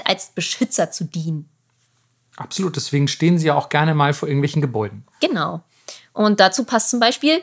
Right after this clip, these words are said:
Speaker 1: Pfingstrosen. Finde ich auch mega schön. Ich liebe ja Pfingstrosen.
Speaker 2: Wir hatten's, war das die letzte Folge? Nee, in der Ikebana-Folge hatten wir's
Speaker 1: Ikebana.
Speaker 2: natürlich.
Speaker 1: Ja.
Speaker 2: Ähm,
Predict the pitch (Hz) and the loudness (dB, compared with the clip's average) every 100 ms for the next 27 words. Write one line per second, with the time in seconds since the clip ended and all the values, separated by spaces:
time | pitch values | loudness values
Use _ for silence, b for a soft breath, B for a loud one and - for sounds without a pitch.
0 | - 370 539 - - 170 160 151 214 208 | -2 -6 -4 -8 -6 -4 -4 -4 -6 -4
1 | 208 208 226 196 160 175 170 202 165 143 | -6 -4 -2 -2 -4 -6 -8 -8 -8 -8
2 | - 156 - 151 - 185 139 143 156 208 | -10 -16 -12 -8 -6 -4 0 0 2 0
3 | 208 - 156 180 - 160 156 170 220 - | -2 4 4 4 0 0 0 -2 -4 0
4 | 202 180 160 147 147 160 139 202 240 131 | 2 2 2 0 -2 -2 0 2 2 0
5 | 135 123 117 214 208 147 165 151 208 - | -2 -2 2 2 2 0 2 2 2 0
6 | B 294 - 156 151 151 156 151 156 | B -8 0 2 4 2 0 0 -2